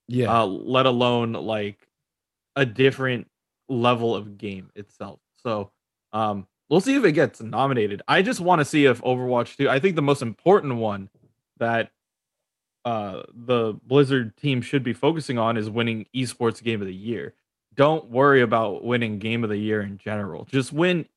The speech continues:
Speaker 2: esports game of the year. Um, 'cause if you do that, then you'll get, you'll get a lot more people,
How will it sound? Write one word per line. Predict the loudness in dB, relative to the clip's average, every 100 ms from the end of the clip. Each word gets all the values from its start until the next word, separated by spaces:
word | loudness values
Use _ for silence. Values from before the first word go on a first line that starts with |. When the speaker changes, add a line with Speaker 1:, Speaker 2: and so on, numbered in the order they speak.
| -8
Speaker 2:
esports | -8 -6 -4 -4 -6
game | -10 -8
of | -8
the | -12
year. | -18 -18 -20 _ _ _ _ _
Um, | -6 -4 -6
'cause | -8 -4
if | 0
you | 2
do | 6 6 6
that, | 4 2 0
then | -2 0
you'll | 0
get, | 0 0 -2 -6
you'll | -2 2
get | 4
a | 4
lot | 0 -2
more | -6 -6
people, | -8 -6 -4 -6 -8